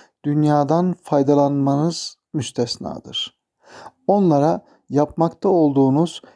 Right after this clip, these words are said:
ve yapıp arkada bıraktığınız işlerden Allah'tan korkun. Umulur ki size merhamet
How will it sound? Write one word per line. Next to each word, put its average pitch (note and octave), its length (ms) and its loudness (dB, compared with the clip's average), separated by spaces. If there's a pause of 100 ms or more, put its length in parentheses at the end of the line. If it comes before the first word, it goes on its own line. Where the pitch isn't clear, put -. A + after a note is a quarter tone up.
(160)
ve F3 100 4
yapıp D#3+ 560 0
arkada E3+ 420 2
bıraktığınız D3+ 680 0
işlerden C3+ 680 2 (360)
Allah'tan E3+ 560 0 (100)
korkun. C3+ 560 -2 (440)
Umulur G3+ 380 4
ki B2+ 260 0
size D3+ 440 0 (340)
merhamet C3+ 680 0